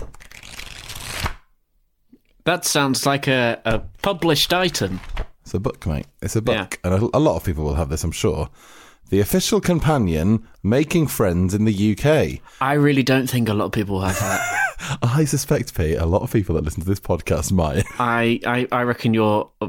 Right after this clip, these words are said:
Speaker 1: part of a small handful.
Speaker 2: Really?
Speaker 1: Yeah.
Speaker 2: Hmm.
Speaker 1: 'Cause it just seems like such a niche premise for a book.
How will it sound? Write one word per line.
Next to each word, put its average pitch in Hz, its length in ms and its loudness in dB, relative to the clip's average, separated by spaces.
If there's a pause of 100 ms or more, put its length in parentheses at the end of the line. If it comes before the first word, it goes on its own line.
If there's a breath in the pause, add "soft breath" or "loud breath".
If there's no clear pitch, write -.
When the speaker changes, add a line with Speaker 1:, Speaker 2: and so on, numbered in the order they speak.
(120)
Speaker 1:
part 117 200 0
of 110 80 -6
a 101 40 -6
small 120 520 0
handful. 110 720 -4
Speaker 2:
Really? 101 560 2 (180)
Speaker 1:
Yeah. 110 340 -4 (840)
Speaker 2:
Hmm. 131 80 -4
Speaker 1:
'Cause 131 160 0
it - 40 -6
just 226 160 0
seems 220 280 0
like 147 140 0
such - 240 0
a 160 40 2
niche 156 680 2 (360)
premise 165 420 0
for 117 140 0
a 110 40 0
book. 135 440 -2